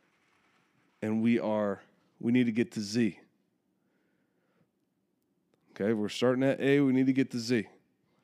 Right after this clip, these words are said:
Go. And if the bosses worry how you get to Z, that's a problem.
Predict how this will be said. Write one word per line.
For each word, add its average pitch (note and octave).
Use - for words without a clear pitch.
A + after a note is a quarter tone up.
Go. G#2
And G#2+
if G#2+
the -
bosses C#3
worry C#3+
how C3+
you C#3
get C#3
to C3
Z, B2+
that's A2+
a A2
problem. F#2+